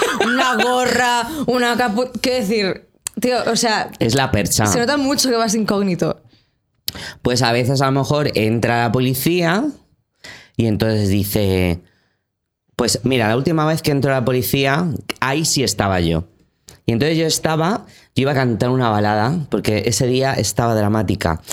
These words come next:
Speaker 2: Y entonces me subí en la barra, entonces era así todo como un pasillo y una barrita aquí. Y entonces yo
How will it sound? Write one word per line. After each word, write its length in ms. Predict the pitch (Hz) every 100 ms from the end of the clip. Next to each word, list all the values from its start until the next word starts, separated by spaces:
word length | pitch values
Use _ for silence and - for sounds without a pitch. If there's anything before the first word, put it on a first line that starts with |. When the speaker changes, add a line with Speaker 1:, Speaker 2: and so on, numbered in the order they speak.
| - - -
Speaker 2:
Y 60 |
entonces 400 | 123 143 151 156
me 340 | 135 143 170 170
subí 280 | - 131 143
en 120 | 127
la 100 | 104
barra, 480 | 120 135 127 233 - - -
entonces 260 | - 104 120
era 100 | 104
así 180 | - 98
todo 200 | 101 98
como 160 | 104
un 80 | 110
pasillo 540 | 131 - 160 156 202 -
y 160 | 107
una 220 | 95 95 85
barrita 440 | 85 82 95 107
aquí. 260 | 95 78 - _ _ _ _ _ _ -
Y 100 | 107
entonces 260 | 101 139 101
yo 240 | 151 214